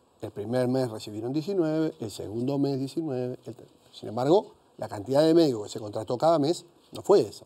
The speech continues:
fue menor. Después fue subiendo, pero durante mucho tiempo, que diría un periodo de más de un año,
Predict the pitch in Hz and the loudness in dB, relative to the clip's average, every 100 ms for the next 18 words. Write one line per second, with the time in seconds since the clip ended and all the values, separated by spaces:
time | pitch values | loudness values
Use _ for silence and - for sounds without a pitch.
0 | _ _ _ - 302 359 311 - _ - | _ _ _ 0 6 6 6 0 _ -20
1 | - _ - - - 208 226 147 127 117 | -20 _ -20 -12 8 8 10 2 -4 -4
2 | 113 95 101 110 110 107 113 156 269 277 | -4 -6 -6 -6 -4 -6 -2 4 4 4
3 | 131 110 117 104 98 139 214 - 104 117 | -2 -6 -6 -6 -4 -6 -6 -10 -6 -6
4 | 110 110 123 143 117 95 104 139 139 170 | -6 0 4 4 4 -2 -4 -2 4 6
5 | 370 131 127 | 6 2 0